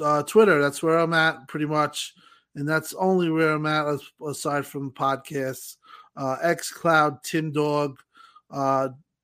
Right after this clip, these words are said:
Colt, it's been a pleasure. You know, you're, you know, one of my favorite content creators. Uh, I think you're super professional, um, and somebody who, if you didn't have a job,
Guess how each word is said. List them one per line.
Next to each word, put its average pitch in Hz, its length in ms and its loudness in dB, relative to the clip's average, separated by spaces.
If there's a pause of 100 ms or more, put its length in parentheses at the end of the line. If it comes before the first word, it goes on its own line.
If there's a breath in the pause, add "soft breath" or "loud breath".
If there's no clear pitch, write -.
(280)
Colt, 180 400 2
it's 147 120 -16
been 165 160 -2
a 156 40 -2
pleasure. 165 440 0
You 156 140 -2
know, 151 160 -2
you're, 151 420 -2
you 143 140 -8
know, 143 160 -4
one 147 180 -2
of 147 60 -4
my 147 120 -2
favorite 147 460 -4
content 151 460 -4
creators. 151 680 -4 (480 soft breath)
Uh, 139 80 -4
I 135 80 0
think 135 300 -8
you're 143 420 0 (120)
super - 500 -6
professional, 151 960 -2 (420 soft breath)
um, 135 680 -2 (380)
and 147 220 -2
somebody 165 560 2
who, 160 420 4
if 156 220 -2
you 160 100 -2
didn't 160 220 0
have 160 240 2
a 151 60 0
job, 156 600 2